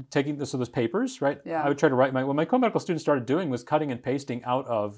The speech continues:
Speaker 1: like, medical, <laughs> pre-written medical <laughs> journals. So look up a topic, cut and
Speaker 2: And then
Speaker 1: paste, and
Speaker 2: just
Speaker 1: slap it into the paper, and then read that, right? <laughs> As the,
Speaker 2: Oh my
Speaker 1: as the
Speaker 2: gosh.
Speaker 1: thing,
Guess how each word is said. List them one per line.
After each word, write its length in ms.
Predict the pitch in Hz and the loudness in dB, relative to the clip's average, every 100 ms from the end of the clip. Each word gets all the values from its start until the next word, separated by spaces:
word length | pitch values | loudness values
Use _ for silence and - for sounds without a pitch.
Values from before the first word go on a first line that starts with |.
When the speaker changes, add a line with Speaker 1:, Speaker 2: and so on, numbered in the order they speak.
| - | -6
Speaker 1:
like, 200 | 120 113 | -6 -4
medical, 440 | 117 127 120 104 - | -2 -2 -2 -6 -8
<laughs> 40 | _ _ _ | _ _ _
pre-written 520 | - 175 151 160 135 123 | 0 4 6 4 2 0
medical 380 | 123 123 - | 0 -2 -6
<laughs> 80 | 156 | -2
journals. 360 | 214 254 - - | 4 4 4 0
So 120 | 220 | 0
look 200 | 196 202 | 2 2
up 120 | - | 2
a 60 | 180 | 4
topic, 400 | - 180 160 - - - - 185 | 8 8 8 -6 -14 -20 -18 2
cut 100 | - | 6
and 80 | 196 | 8
Speaker 2:
And 60 | 190 | 8
then 60 | 196 | 8
Speaker 1:
paste, 100 | 196 | 6
and 60 | |
Speaker 2:
just 100 | 156 | 4
Speaker 1:
slap 200 | 190 196 | 10 10
it 60 | 214 | 10
into 120 | 214 | 6
the 40 | 196 | 10
paper, 220 | 247 220 | 10 10
and 80 | 185 | 8
then 120 | 180 | 6
read 220 | 220 233 | 6 10
that, 280 | 160 120 123 | 10 10 8
right? 260 | 156 165 185 | 10 10 10
<laughs> 20 | |
As 380 | 190 622 349 214 | 8 10 10 10
the, 100 | 285 | 10
Speaker 2:
Oh 80 | 311 | 12
my 420 | 359 - 254 226 | 12 10 10 8
Speaker 1:
as 120 | 233 | 8
the 100 | 240 | 4
Speaker 2:
gosh. 60 | 240 | 8
Speaker 1:
thing, 260 | 311 254 | 8 8